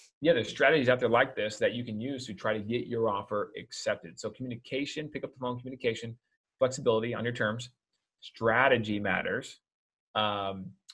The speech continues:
it's more than just price in many, it's ma-, in many cases.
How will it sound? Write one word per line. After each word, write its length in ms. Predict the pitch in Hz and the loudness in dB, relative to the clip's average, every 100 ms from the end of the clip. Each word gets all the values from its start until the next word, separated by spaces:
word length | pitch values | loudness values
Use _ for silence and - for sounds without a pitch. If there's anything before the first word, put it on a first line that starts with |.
| - | -8
it's 180 | 117 - | -6 -2
more 240 | 113 123 | 2 4
than 120 | 123 | 4
just 220 | 110 110 - | 0 -6 2
price 300 | 113 110 101 | 2 2 -2
in 100 | 101 | -6
many, 300 | 104 104 98 - - | -6 -6 -10 -12 -12
it's 180 | 101 101 | -10 -6
ma-, 140 | 101 | -6
in 100 | - | -6
many 160 | 104 107 | -6 -6
cases. 380 | 98 98 95 | -6 -8 -10